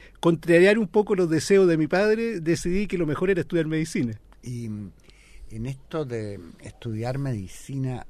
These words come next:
Speaker 2: eh, ¿había ya de antemano una especie de orientación hacia algún campo específico?
Speaker 1: Sí, a mí desde, desde que ingresé a medicina, eh, me interesó el cerebro.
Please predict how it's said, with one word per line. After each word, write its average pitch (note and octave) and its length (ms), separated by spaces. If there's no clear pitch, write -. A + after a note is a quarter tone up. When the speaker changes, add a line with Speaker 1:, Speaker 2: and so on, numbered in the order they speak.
Speaker 2:
eh, G2+ 300
¿había A#2+ 380
ya B2 260
de C3+ 80
antemano B2 720
una A#2+ 160
especie A2 500
de G2 120
orientación F#2 720
hacia C#3 240
algún G#2+ 240
campo A#2 380
específico? - 760
Speaker 1:
Sí, A#3 460
a C#3 100
mí C#4 160
desde, G3 920
desde G#3 280
que G3 100
ingresé F#3 460
a C#4+ 40
medicina, G3+ 800
eh, D3+ 480
me E3+ 160
interesó F#3+ 580
el E3+ 160
cerebro. E3 520